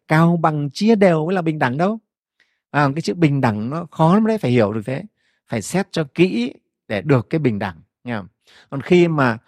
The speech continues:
người ta phát hiện trong tâm mình có cái bất bình đẳng á, thì sao thưa đại chúng?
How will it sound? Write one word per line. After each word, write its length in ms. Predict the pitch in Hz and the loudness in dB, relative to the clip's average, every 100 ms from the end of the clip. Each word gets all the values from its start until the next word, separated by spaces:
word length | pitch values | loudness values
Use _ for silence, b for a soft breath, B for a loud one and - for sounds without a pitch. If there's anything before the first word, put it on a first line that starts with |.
| b _ | b _
người 120 | 139 | 2
ta 140 | 139 151 | 4 0
phát 280 | - 214 | 0 0
hiện 240 | 185 151 135 | 2 2 2
trong 140 | 170 | -4
tâm 220 | 160 170 | 0 0
mình 260 | 147 123 113 | 2 0 0
có 140 | 147 | -2
cái 180 | 160 170 | -2 -4
bất 380 | 180 185 269 - | -4 -2 -2 0
bình 280 | 156 123 117 | 0 2 0
đẳng 300 | 117 98 110 | -2 -2 -10
á, 60 | 202 - _ _ _ _ _ _ _ | -12 -16 _ _ _ _ _ _ _
thì 100 | 120 | -4
sao 200 | 156 156 | 0 0
thưa 100 | 151 | 0
đại 140 | 127 110 | -4 -4
chúng? 320 | 127 151 | -6 -8